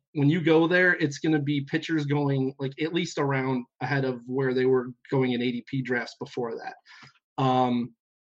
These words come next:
so, you know, you kinda have to adjust, w-, a-, and when you've done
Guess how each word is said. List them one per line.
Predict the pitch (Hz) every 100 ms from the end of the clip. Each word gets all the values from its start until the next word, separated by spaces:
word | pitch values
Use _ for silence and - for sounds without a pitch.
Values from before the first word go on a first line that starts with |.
| _ _ _ _ -
so, | - 165 143 139 139
you | 147
know, | 151
you | 143
kinda | 139 190 185
have | 190
to | 156
adjust, | 143 127 135 135 -
w-, | 143 160
a-, | 151 151 147
and | 135 131 127
when | 143
you've | 139 123 -
done | 131 139 143 139